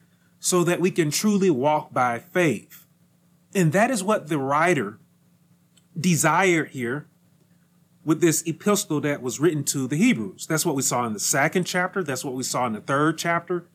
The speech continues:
And that is what we see here in, again, here in the fifth chapter, where the writer again expresses there in that eleventh verse, "We have much to say about the Lord. We have much to say about his only begotten Son. But it is hard for us to explain since you have become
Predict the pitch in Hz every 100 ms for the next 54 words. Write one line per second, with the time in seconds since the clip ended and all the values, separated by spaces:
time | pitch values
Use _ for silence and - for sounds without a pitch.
0 | _ _ - 156 151 214 233 214 - 220
1 | 196 196 185 180 165 151 147 - 131 165
2 | 180 175 170 160 135 156 143 - 226 214
3 | - 101 - _ _ _ _ - 170 156
4 | 147 143 190 233 214 214 208 190 - 202
5 | 202 190 165 180 180 185 180 170 170 170
6 | 151 170 123 - - _ - 170 254 240
7 | 254 240 170 214 214 - 190 - 202 196
8 | 180 156 160 147 139 135 127 165 190 254
9 | 165 101 - _ _ _ _ - 180 175
10 | 156 156 165 170 156 180 175 175 170 180
11 | 175 170 185 175 165 170 185 175 233 254
12 | 123 - - _ _ _ _ _ - 151
13 | 202 202 196 - 214 214 208 190 190 196
14 | 180 180 165 - 208 226 220 214 - 202
15 | 196 131 127 147 247 220 202 185 160 147
16 | - 185 185 175